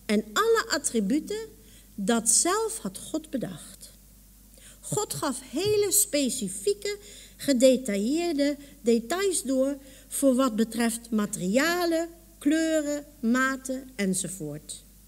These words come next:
Echt heel bijzonder, want dat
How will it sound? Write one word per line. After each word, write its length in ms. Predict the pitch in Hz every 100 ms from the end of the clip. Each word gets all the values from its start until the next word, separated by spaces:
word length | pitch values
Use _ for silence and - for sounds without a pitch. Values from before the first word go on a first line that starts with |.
| - - - - - -
Echt 360 | 339 302 - -
heel 300 | 294 349 254
bijzonder, 640 | 247 220 196 165 156 147 - - - - - - - -
want 220 | 240 247
dat 180 | 190 -